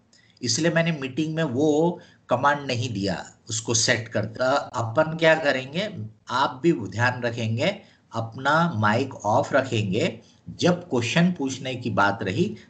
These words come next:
तब आप माइक on करेंगे, ठीक है? जितनी सिंसियरिटी से आप पूरे सेशन अटेंड करेंगे उतना अच्छा होगा। तो let us start, अपन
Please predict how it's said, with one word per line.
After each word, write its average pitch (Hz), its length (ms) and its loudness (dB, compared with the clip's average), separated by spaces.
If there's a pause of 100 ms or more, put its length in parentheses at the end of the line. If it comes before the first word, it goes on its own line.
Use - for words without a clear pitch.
(160)
तब 160 140 6
आप 117 220 4
माइक 107 260 -2
on 98 340 -2
करेंगे, - 420 -20 (140)
ठीक 196 140 -2
है? 110 280 -4 (640)
जितनी 165 760 2
सिंसियरिटी 139 800 2
से 143 120 -2
आप - 300 0
पूरे 139 300 0
सेशन 123 360 -2
अटेंड 117 460 -2
करेंगे 104 480 0 (260)
उतना 151 420 4 (120)
अच्छा 113 380 -2
होगा। 87 540 -8 (600)
तो 123 360 6 (280)
let 123 300 2
us 127 100 0 (100)
start, 151 220 6 (680)
अपन 120 440 -6